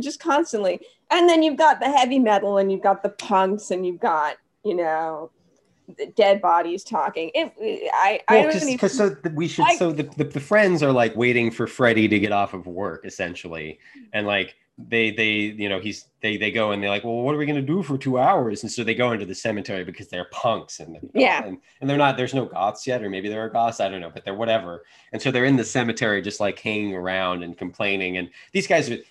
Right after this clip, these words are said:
Speaker 2: their lines are ridiculous. They're over-delivered, and it's all very, it seems very intentional. Like,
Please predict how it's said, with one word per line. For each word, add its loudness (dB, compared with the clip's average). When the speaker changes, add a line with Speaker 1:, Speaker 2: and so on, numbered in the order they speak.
Speaker 2:
their 0
lines 4
are -2
ridiculous. -4
They're -6
over-delivered, -2
and -4
it's -6
all 4
very, 0
it -6
seems 0
very -2
intentional. -6
Like, -4